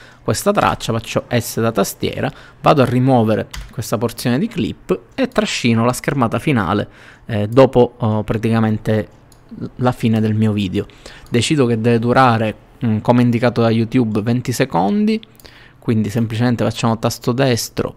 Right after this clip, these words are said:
proprietà, eh, in questo caso non so perché il programma è un pochettino buggato, <laughs> non mi fa gestire questa cosa, però comunque sia trascinando, allora dieci,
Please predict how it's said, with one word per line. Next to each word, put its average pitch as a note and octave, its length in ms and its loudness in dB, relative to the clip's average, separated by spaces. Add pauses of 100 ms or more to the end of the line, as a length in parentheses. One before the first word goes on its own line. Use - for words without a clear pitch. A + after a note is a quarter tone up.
proprietà, D#3 680 0 (840)
eh, G#2+ 460 -8 (460)
in A#2 100 -8
questo C3 320 -4
caso B2 460 -2 (100)
non A2+ 160 -2
so C#3 140 0
perché C#3+ 360 -2
il B2 140 -2
programma C3 420 -2
è B2+ 40 -4
un A#2 140 -6
pochettino B2+ 480 -2
buggato, A#2 580 0
<laughs> - 20 2
non A2+ 120 4
mi C3+ 120 8
fa B2 280 4 (360)
gestire A#2+ 420 2
questa B2+ 280 2
cosa, D#3+ 380 2
però C#3+ 220 4
comunque A#2+ 340 0
sia A#2 160 0
trascinando, B2 880 0 (540)
allora A2 400 0
dieci, D#3 580 0